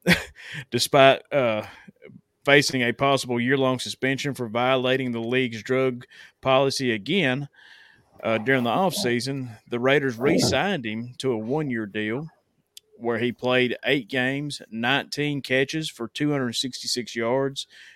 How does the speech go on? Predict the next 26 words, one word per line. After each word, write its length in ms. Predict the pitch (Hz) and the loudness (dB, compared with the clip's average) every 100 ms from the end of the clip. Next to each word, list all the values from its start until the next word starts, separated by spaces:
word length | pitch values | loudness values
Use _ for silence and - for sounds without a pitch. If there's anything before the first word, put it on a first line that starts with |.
| _ | _
and 200 | 110 117 | -2 0
no 160 | 120 117 | 0 0
touchdowns, 840 | - 113 - 113 120 151 165 - _ _ - - _ | 0 -2 -2 -6 -4 -4 -6 -10 _ _ -20 -20 _
uh, 240 | - 107 104 | -2 0 0
before 300 | 104 143 131 | 0 2 4
he 60 | |
had 100 | 123 | 4
a 40 | 113 | 0
knee 340 | 117 127 127 | 0 0 0
injury. 400 | 135 143 147 175 _ _ _ _ _ _ _ - _ - _ - | -2 -4 -6 -8 _ _ _ _ _ _ _ -20 _ -20 _ -6
Uh, 220 | 92 95 73 | -2 0 2
at 180 | 120 | 2
the 80 | 117 | 2
end 220 | 110 143 | 2 2
of 60 | 135 | 0
the 60 | 117 | 0
year, 240 | 127 151 | 2 2
the 100 | 127 | 2
N 80 | 127 | 0
F 120 | 127 | 0
L 120 | 135 123 | 2 0
suspended 560 | - - 127 135 139 | -2 -2 0 0 0
him 180 | 131 123 | -2 -2
indefinitely 640 | 123 113 165 - 127 160 | -2 2 2 2 -4 -6
for 140 | 151 117 | -4 -2
violating 760 | 123 123 127 123 123 151 151 | 0 2 2 2 2 2 0